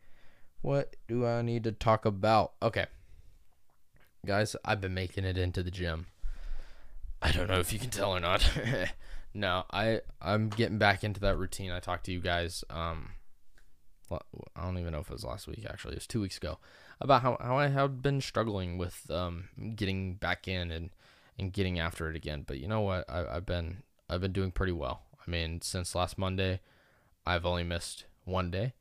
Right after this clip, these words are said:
I do, <sighs> my goal is to go in seven days a week and just do different stuff and, um,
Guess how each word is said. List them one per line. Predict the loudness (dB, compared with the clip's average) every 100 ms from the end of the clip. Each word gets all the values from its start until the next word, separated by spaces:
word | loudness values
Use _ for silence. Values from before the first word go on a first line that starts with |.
| _ -20 -20 -4
I | 0 0
do, | 0 0 0 -2 -6 _ _ _ _ -20 -20 -20 _ _ _ _ -10
<sighs> | -8 -6 -2 2
my | 4
goal | 8 8
is | 8 4
to | 2
go | 2
in | 2 0
seven | 0 0
days | 0 -2
a | 0
week | -2 -2 -12 _ _ -6
and | -2 0 -2
just | -4 -6
do | -6
different | -6 -6 -6
stuff | 2 2 2 -6 -12
and, | -8 -6 -6 -8 -10 -8
um, | -6 -6 -8